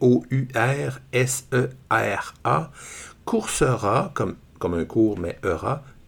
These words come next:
Coursera, c'est, c'est en fait un portail, si on pourrait dire, de, de, de, de cours universitaires gratuits. Quelques-uns sont payants, mais c'est vraiment ridicule, là, ça coûte pas cher, mais la plupart, là, au,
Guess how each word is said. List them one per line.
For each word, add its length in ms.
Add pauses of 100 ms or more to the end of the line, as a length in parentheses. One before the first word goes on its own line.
(100)
Coursera, 520
c'est, 380 (960)
c'est 260
en 80
fait 200
un 80
portail, 500
si 120
on 40
pourrait 280
dire, 260
de, 260 (460)
de, 360
de, 800 (500)
de 180 (280)
cours 680 (640)
universitaires 1300 (420)
gratuits. 580 (800)
Quelques-uns 640
sont 220
payants, 400
mais 100
c'est 140
vraiment 320
ridicule, 580
là, 80
ça 140
coûte 160
pas 160
cher, 260
mais 280
la 200
plupart, 800
là, 120
au, 180